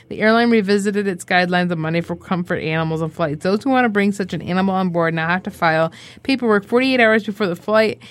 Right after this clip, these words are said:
and there are new restrictions on the types of animals permitted. Uh, "We support the rights of customers, from veterans to people with disabilities. The legitimate needs for a trained service or support animal," uh, they said. "Unfortunately, untrained animals can lead to safety issues for our team,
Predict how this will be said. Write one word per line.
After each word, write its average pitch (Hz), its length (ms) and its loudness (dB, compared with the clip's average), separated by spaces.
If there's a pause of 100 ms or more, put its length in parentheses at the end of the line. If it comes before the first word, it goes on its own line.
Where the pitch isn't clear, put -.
(140)
and 202 60 -2
there 202 100 4
are 202 40 6
new 240 140 4
restrictions 208 720 -2
on 175 300 -2
the 170 160 -8
types 170 300 -6
of - 140 -10
animals 170 540 -6
permitted. 175 580 -4 (440)
Uh, 175 200 2
"We 196 220 0
support 226 400 0
the 220 100 -2
rights 202 220 0
of 202 80 -10
customers, 233 520 -2
from 180 200 -2
veterans 202 480 0
to 196 60 -20
people 196 260 -4
with 165 160 -6
disabilities. 190 640 -4
The - 80 -8
legitimate 196 580 -2 (600)
needs 220 360 2
for 208 180 2
a 190 60 2
trained 220 440 2
service 220 400 0
or 196 80 -2
support 196 420 -2
animal," 185 460 0 (160)
uh, 165 260 0
they 165 140 -2
said. 156 380 -4
"Unfortunately, 220 540 2
untrained 214 420 -2
animals 202 380 0
can 190 180 -2
lead 196 220 0
to - 80 -10
safety 233 360 -4
issues 214 240 -6
for 170 140 -4
our 170 100 0
team, 233 380 -2